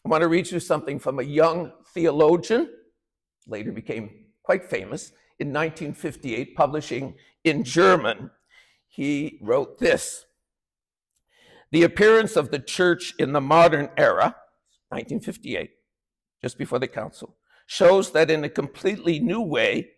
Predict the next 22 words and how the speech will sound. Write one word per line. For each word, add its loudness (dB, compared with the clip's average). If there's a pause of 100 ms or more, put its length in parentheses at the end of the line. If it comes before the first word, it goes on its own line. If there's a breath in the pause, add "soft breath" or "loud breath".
(400)
it -6
has -4
become -6 (180)
a -12
church -8
of 0
pagans, -8 (560)
and 2
increasingly -10
so. -6 (1040 soft breath)
No 4
longer, 4
as 4
it -6
once 2
was, 0 (300)
a 0
church -8 (120)
made -6
up 4
of -4
pagans -4